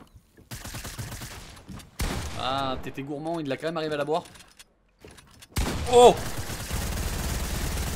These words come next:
Malheureusement, ça va pas suffire, il y aura pas de heal de toute façon. Il le sait. Il a pas de feu de camp. Oh, il a un pad ! Oh, la situation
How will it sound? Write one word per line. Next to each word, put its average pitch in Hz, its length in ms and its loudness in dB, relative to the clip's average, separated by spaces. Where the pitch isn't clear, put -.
Malheureusement, 120 300 -2
ça 123 140 -6
va - 20 -4
pas 107 100 -8
suffire, 131 240 -8
il 110 100 -6
y 107 80 -6
aura 95 120 -4
pas 107 80 -10
de 101 80 -8
heal 101 80 -8
de - 20 -14
toute 95 100 -14
façon. 95 200 -16
Il 123 80 -12
le 120 100 -6
sait. 143 220 -6
Il 123 60 -6
a 113 40 -2
pas 135 100 2
de - 40 -16
feu 156 80 -6
de - 80 -8
camp. 165 240 0
Oh, 202 80 6
il 196 80 8
a 190 80 8
un 185 60 6
pad ! 226 340 8
Oh, 226 200 12
la 233 100 12
situation 220 640 4